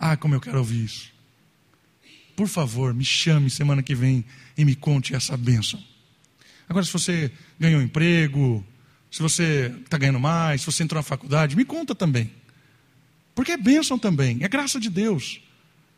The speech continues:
Mas falta respostas de oração missional.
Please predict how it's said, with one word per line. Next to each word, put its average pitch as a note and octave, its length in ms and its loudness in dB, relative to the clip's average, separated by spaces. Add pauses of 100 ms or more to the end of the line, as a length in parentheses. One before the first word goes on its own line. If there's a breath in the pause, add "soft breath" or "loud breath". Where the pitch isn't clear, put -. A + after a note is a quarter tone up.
(1400)
Mas F#3+ 220 -2
falta E3+ 600 -4 (380)
respostas F3 680 -2
de D3 100 -2
oração D3+ 580 -2 (480 soft breath)
missional. C#3 880 2